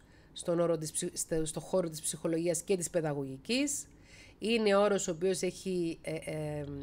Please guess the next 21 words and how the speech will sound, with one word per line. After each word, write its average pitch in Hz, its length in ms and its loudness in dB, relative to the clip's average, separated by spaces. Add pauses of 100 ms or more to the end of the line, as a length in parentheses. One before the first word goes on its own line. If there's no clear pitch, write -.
(320)
μελετάται, 175 840 6 (840)
ε, 185 340 6 (100)
και 330 420 4 (320)
είναι 277 400 4
κάτι 220 360 4
το 196 120 -2
οποίο 208 220 0
μαθαίνεται 180 1040 4 (680)
και 208 200 2
δεν 196 420 6 (340)
γεννιέσαι 180 520 2
με 170 60 2
αυτό. 143 340 -4 (220)
Κάποια 269 360 6
παιδιά 190 320 4
όντως 196 220 4
μπορεί 180 200 -2
να 196 80 2
γεννηθούν 175 420 0
με 180 80 2
μεγαλύτερη 170 960 2